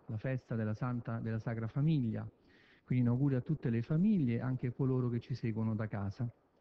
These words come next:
Iniziamo la celebrazione eucaristica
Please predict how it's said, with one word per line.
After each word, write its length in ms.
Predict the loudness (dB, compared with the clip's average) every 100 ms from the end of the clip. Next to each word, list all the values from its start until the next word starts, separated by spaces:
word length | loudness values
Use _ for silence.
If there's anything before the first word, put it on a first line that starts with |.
| _ _ _ -20 _
Iniziamo 880 | 4 4 2 -2 -2 0 0 0 -4 -4
la 200 | -2 -2
celebrazione 680 | 0 -2 0 -2 -2 0
eucaristica 840 | 0 0 -2 -2 -6 -6 -4 -4